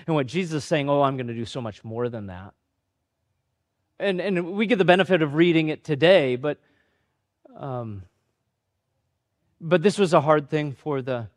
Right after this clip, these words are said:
disciples to grasp, o-, obviously. He was gonna go to the cross. That's why they couldn't come with. He was going to bring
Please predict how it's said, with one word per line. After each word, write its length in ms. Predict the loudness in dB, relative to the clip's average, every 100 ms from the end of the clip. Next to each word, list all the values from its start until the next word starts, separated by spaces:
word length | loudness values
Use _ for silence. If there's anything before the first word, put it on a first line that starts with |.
| _ _ -12
disciples 600 | -4 0 0 -2 -8 -10
to 60 | -6
grasp, 580 | 0 0 0 -8 -18 -12
o-, 140 | -10 -6
obviously. 680 | -6 -6 -10 -12 -14 -14 -16 _ _ _ _ _ _ _ _ _ _ _ _ _ _ _ _ -2
He 260 | 2 6
was 180 | 6 4
gonna 160 | 2 2
go 340 | 4 4 4
to 360 | 0 -2 -2 -4
the 140 | -8
cross. 520 | 2 4 4 -2 -6
That's 240 | 0 2 4
why 100 | 2
they 100 | 2
couldn't 220 | -4 -4
come 200 | -6 -4
with. 340 | -2 -4 -6 _ _ _ _ _ _ _ 0
He 140 | 4
was 240 | 6 4
going 300 | 6 4 4
to 340 | -2 0 0 0 _ -14
bring 760 | -2 4 4 4 0 -4 -8